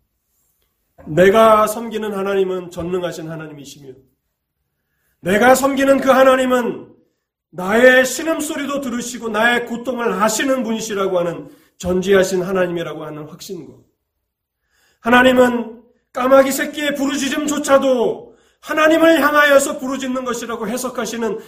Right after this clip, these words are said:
선하신 하나님이시라고 하는 그 확신이 있기 때문에 어둠 속에서도 하나님을 확신하며 걸어가는 것입니다. 그리고 욥과 같이 장차 우리가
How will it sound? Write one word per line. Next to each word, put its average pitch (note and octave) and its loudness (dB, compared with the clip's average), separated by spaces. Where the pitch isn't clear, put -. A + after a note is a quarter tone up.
선하신 D#4 2
하나님이시라고 D4 -2
하는 A#3 -4
그 A3+ -10
확신이 A#3+ -8
있기 F#3+ -14
때문에 E3 -8
어둠 D#3+ -2
속에서도 F3+ -2
하나님을 F3 -6
확신하며 G#3+ -14
걸어가는 F3 -18
것입니다. - -20
그리고 B2+ -8
욥과 C3 -4
같이 B2 -8
장차 A#2+ -12
우리가 A#2 -12